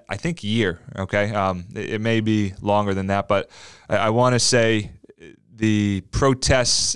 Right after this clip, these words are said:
and things of that nature, uh, were right around a year ago, okay? Uh, but what I'm talking about is the anti-riot law signed into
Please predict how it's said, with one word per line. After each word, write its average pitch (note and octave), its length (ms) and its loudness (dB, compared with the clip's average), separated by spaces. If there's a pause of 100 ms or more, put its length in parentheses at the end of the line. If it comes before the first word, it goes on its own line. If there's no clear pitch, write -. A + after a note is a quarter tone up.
(100)
and A2 400 -2
things A#2 300 -2
of G2 80 -2
that G#2+ 240 2
nature, G#2 480 0 (280)
uh, G2+ 480 0 (380)
were G#2 480 0 (300)
right B2+ 200 2
around C3 280 2
a B2+ 40 0
year B2 260 2
ago, A#2+ 340 0 (340)
okay? A2+ 320 0 (340)
Uh, G#2 160 0
but A#2+ 440 -2 (220)
what D3+ 180 2
I'm F3 80 0
talking D3+ 400 0
about B2+ 260 2
is A#2 460 0 (100)
the A2 220 0
anti-riot A#2 760 0
law G2+ 380 2 (220)
signed A#2 480 0
into G#2+ 840 -6